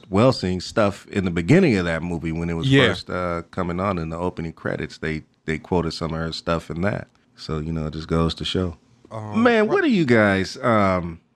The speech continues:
Speaker 1: I was looking at this story. This is gonna be a, like, a big switch. I don't know if we have time for it, but, um, I feel like this is kinda not getting a lot of play. And, uh, it was going back to the shootings that happened a couple of days ago, if you guys don't mind going back there real quick.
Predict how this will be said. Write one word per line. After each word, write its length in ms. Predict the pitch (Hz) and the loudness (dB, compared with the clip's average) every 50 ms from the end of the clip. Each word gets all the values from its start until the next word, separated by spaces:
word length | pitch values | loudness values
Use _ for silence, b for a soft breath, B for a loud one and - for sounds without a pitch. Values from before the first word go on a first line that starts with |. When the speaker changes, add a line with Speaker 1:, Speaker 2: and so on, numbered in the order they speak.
| _ _ - - | _ _ -2 0
Speaker 1:
I 120 | 233 285 | 2 2
was 80 | 254 165 | 4 4
looking 280 | 151 151 - 143 127 107 | 4 4 4 4 2 2
at 160 | 95 120 - | 2 0 0
this 160 | 104 92 - | 0 -2 -2
story. 600 | - - - 117 98 95 90 85 82 82 80 80 - _ _ | -4 -4 0 2 2 2 2 2 0 -2 -6 -10 -16 _ _
This 120 | - 104 92 | -10 -10 -8
is 60 | 92 | -4
gonna 180 | 87 85 80 78 | -4 -4 -4 -4
be 140 | 80 76 73 | -4 -6 -6
a, 60 | 73 71 - - _ | -6 -8 -10 -12 _
like, 180 | - 76 73 - | -6 -6 -4 -6
a 80 | 73 - - _ _ - - _ _ _ _ - | -10 -12 -14 _ _ -20 -20 _ _ _ _ -2
big 240 | 90 92 - - _ _ _ _ _ | -2 -2 -2 -2 _ _ _ _ _
switch. 480 | - - - - 85 82 78 71 67 - | -10 -8 -6 -4 -4 -2 -4 -4 -2 -2
I 80 | 80 | 0
don't 120 | 82 80 78 | 0 0 0
know 120 | 80 76 | -2 -4
if 60 | 71 | -4
we 100 | 71 78 | -4 -4
have 220 | 73 73 69 69 67 | -4 -2 -2 -4 -4
time 340 | - - 78 73 69 69 67 | -6 -4 -2 -2 -2 -2 -4
for 300 | - _ - 69 69 69 | -8 _ -12 -10 -10 -10
it, 60 | 67 - | -10 -8
but, 160 | - 71 69 - | -6 -6 -6 -4
um, 360 | - 135 135 135 135 135 - _ _ _ _ _ _ | -6 -8 -8 -8 -10 -10 -12 _ _ _ _ _ _
I 80 | - 107 | 0 0
feel 220 | - - 143 127 | 2 2 2 4
like 220 | 117 110 104 98 92 | 4 4 2 2 0
this 140 | 107 98 | 0 0
is 100 | 95 90 | -2 -4
kinda 260 | - - 101 95 85 78 | -2 0 0 0 0 0
not 380 | 80 87 90 90 87 - 80 82 | 0 0 0 0 0 -2 -4 -4
getting 280 | 87 87 90 87 82 76 | -4 -2 -2 -2 -2 -2
a 60 | 78 | 0
lot 220 | 82 82 80 80 76 | 0 2 2 2 0
of 120 | 71 - | -4 -8
play. 380 | - - 92 82 76 71 69 - _ _ _ _ - | -8 -4 -2 -2 -2 -4 -6 -10 _ _ _ _ -4
And, 280 | 87 82 85 85 85 | -2 -2 -2 -2 -2
uh, 140 | 82 82 82 87 | -2 0 0 2
it 60 | 104 | 2
was 200 | 104 98 82 - | 2 0 0 -4
going 420 | - - 98 107 113 131 131 127 | -10 -8 0 2 4 4 4 4
back 220 | 117 110 107 104 - | 2 2 0 0 -2
to 120 | - 110 | -4 -4
the 160 | 85 82 80 | -2 -2 -4
shootings 460 | - - - - 120 117 107 95 82 73 | -6 -4 2 2 2 4 4 0 -2 -2
that 120 | 80 78 | -4 -2
happened 300 | 80 85 82 82 - 76 | 0 -2 -2 -2 -4 -8
a 60 | 76 | -8
couple 320 | - - 92 85 - - 73 | -6 -4 -6 -6 -6 -6 -10
of 80 | 71 | -6
days 300 | 71 87 87 85 78 71 | -2 0 0 0 0 -2
ago, 240 | 73 71 73 76 71 | -6 -8 -8 -8 -8
if 120 | 69 71 73 | -8 -10 -8
you 60 | 78 | -6
guys 300 | 76 71 69 71 69 - | -4 -2 -2 -2 -4 -6
don't 180 | 73 71 69 69 | -8 -8 -6 -4
mind 280 | 71 73 71 69 69 | -2 -2 -2 -2 -4
going 240 | 69 71 71 69 67 | -6 -8 -8 -8 -8
back 300 | 65 69 67 67 65 - | -6 -4 -4 -6 -6 -4
there 200 | - 76 67 69 | -4 -2 -2 -2
real 200 | 65 64 69 69 67 | -4 -6 -8 -10 -12
quick. 320 | - - 73 67 67 - | -10 -10 -8 -8 -8 -10